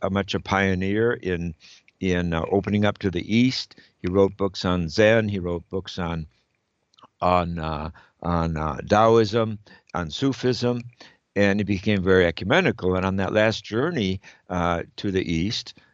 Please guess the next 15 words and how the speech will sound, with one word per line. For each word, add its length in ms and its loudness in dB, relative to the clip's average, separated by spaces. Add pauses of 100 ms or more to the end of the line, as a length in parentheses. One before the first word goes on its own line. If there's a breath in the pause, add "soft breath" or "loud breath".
(160)
uh, 520 0
he 200 -2
met 260 2
the 80 0
Dalai 300 4
Lama, 400 2
who 140 -4
at 80 -8
the 80 -16
time 340 -4
was 160 -6
only 220 -2
thirty-two 500 0
years 260 -2
old. 420 6